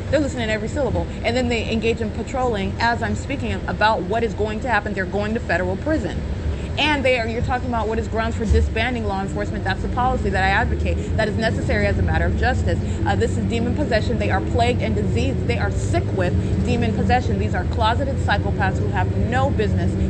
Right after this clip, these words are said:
in law enforcement. And it doesn't stop at the Ontario Police Department. I, th-, I documented the Los Angeles Sheriff's Department. A T N H two three nine. I documented the Los Angeles Police Department. Uh, indeed, the, uh, pattern of conduct,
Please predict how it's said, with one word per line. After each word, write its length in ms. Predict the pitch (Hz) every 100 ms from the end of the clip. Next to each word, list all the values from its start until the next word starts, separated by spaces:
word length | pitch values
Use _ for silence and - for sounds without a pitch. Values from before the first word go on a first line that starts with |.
| 202
in 160 | 220
law 180 | 196 190
enforcement. 580 | 190 190 190 190 - - -
And 100 | 214
it 60 | 214
doesn't 240 | 254 302
stop 280 | - 220 208
at 120 | 208
the 100 | 202
Ontario 400 | 196 196 202 185
Police 280 | 185 185 190
Department. 400 | - 202 202 190
I, 100 | -
th-, 180 | 208 220
I 120 | 208
documented 520 | 233 240 226 208 196
the 80 | 190
Los 240 | 180 180
Angeles 320 | 202 180 180 -
Sheriff's 220 | 170 165
Department. 420 | 170 170 - - - - - -
A 140 | 247 262
T 220 | - 247
N 100 | 220
H 340 | 220 208 - -
two 120 | 226
three 160 | 196 196
nine. 160 | 180
I 140 | - 233
documented 560 | 226 247 233 202 196
the 100 | 190
Los 260 | 185 185 196
Angeles 320 | 190 185 175
Police 220 | - 180
Department. 480 | 185 190 175 180 170 - - - -
Uh, 200 | 202 -
indeed, 460 | 254 247 277 247
the, 240 | 240 233 226
uh, 220 | 208 196
pattern 340 | - 240 247
of 120 | 240 -
conduct, 400 | 233 240 208